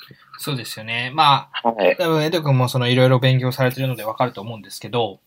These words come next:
Speaker 2: はい。
Speaker 1: その、やっぱり、一文もちゃんと、なんでこれが <laughs> 書かれてるのかっていうところまで、
Speaker 2: うんうんうん。
Speaker 1: 考えて書いてる一文なので、
Speaker 2: はい。
Speaker 1: やっぱ全然ちゃいますよね。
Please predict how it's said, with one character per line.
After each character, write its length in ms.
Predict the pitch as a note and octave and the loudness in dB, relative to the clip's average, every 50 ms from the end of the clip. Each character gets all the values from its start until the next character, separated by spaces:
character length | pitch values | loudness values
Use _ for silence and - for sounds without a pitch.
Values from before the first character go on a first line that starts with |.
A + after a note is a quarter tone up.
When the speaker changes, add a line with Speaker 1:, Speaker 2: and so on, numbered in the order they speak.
| _ _ _ _ - | _ _ _ _ -6
Speaker 2:
は 220 | - - A#2 G#2+ G2+ | 0 4 4 6 4
い。 140 | - - _ _ _ _ _ _ _ _ - - - | 4 0 _ _ _ _ _ _ _ _ -20 -14 -10
Speaker 1:
そ 180 | - - C3 | -6 -4 -4
の、 400 | A#2+ A#2 A2 G#2+ A2 A2 A2 G#2+ | -4 -2 -2 -2 -2 -2 -2 0
や 80 | A#2 B2+ | -2 -2
っ 60 | C3 | 0
ぱ 160 | - F#3 D#3+ | 4 4 6
り、 340 | C#3+ B2 A2+ G#2 G2 - _ _ _ _ _ _ _ _ _ _ _ _ - - - - - _ _ - | 6 4 0 -2 -6 -8 _ _ _ _ _ _ _ _ _ _ _ _ -16 -14 -14 -14 -16 _ _ -10
一 240 | E3 C#3 - A#3 A#3+ | -4 0 2 4 4
文 260 | G3+ B3+ C4 B3+ A#3+ | 6 6 6 6 6
も 200 | A#3+ A#3+ G3 D#3+ | 6 6 6 6
ち 120 | C#3+ - - | 4 2 2
ゃ 60 | G#3+ | 2
ん 160 | A#3+ C4 A3+ | 0 0 -2
と、 480 | G3 - - A#3+ B3 - D3+ B2 - _ _ _ _ _ _ _ _ _ _ _ _ _ _ - | -2 4 8 8 10 10 8 6 2 _ _ _ _ _ _ _ _ _ _ _ _ _ _ 0
な 180 | C#3+ C#3+ F3+ | 4 4 4
ん 80 | A3 C4 | 4 4
で 140 | G3 D#3+ - | 4 2 2
こ 160 | - - D3+ | 2 0 2
れ 100 | C3 B2 | 2 4
が 160 | B2 C3 C3 - - - | 6 4 4 4 2 -8
<laughs> 160 | - - - - | -10 -12 -10 -10
書 80 | - - | -4 2
か 120 | - F3 | 4 4
れ 80 | D#3+ C#3+ | 4 4
て 100 | C3 A2+ | 0 -4
る 60 | G#2+ | -6
の 100 | G#2 A2 | -4 0
か 120 | A2+ C3 | 0 0
っ 80 | C#3 - | 0 2
て 100 | - D3+ | 6 8
い 100 | D3+ D3+ | 8 10
う 40 | D3 | 10
と 40 | |
こ 80 | C#3+ - | 10 8
ろ 20 | |
ま 120 | C3+ C3 B2+ | 8 8 8
で、 100 | B2 B2 | 6 6
Speaker 2:
う 20 | |
ん 20 | B2 | 6
う 100 | A2+ A2 | 4 2
ん 20 | |
う 20 | A2 | -2
ん。 20 | A#2 - - _ _ _ - - - - A3+ C4+ C#4+ | -6 -12 -16 _ _ _ -14 -4 4 4 4 4 6
Speaker 1:
考 80 | C#4+ C4 | 4 4
え 100 | G3 D#3 | 4 4
て 100 | D3 C#3 - | 2 0 4
書 80 | D#3+ | 4
い 80 | D3 C#3 | 4 4
て 100 | C#3 C#3 | 4 2
る 80 | C3+ C3+ | 2 2
一 200 | B2+ C3 C3+ C3 | 0 0 0 0
文 140 | C3+ C3+ | 0 0
な 100 | B2 A#2+ | 0 -2
の 120 | A#2 G2 F#2 | -4 -6 -10
で、 380 | - G2 G2+ F#2+ F#2 - _ _ _ _ _ _ _ _ | -10 -8 -6 -6 -6 -8 _ _ _ _ _ _ _ _
Speaker 2:
は 380 | - - - B2 A#2+ A2+ G#2+ G2+ | -4 2 6 6 6 6 6 4
い。 160 | F#2+ - - - - - _ _ - | 0 -2 -6 -12 -16 -18 _ _ -6
Speaker 1:
や 80 | - F3 | -4 -2
っ 40 | |
ぱ 60 | F#3 E3 | 0 2
全 160 | D3 D#3+ E3+ | 4 4 4
然 140 | E3+ F3 E3 | 4 0 2
ち 60 | E3+ | 4
ゃ 60 | E3 | 4
い 60 | D#3+ | 4
ま 100 | E3 E3 | 4 2
す 100 | D3+ - | -2 -6
よ 60 | - | -10
ね。 220 | G2+ G2 F2+ - | -14 -16 -20 -20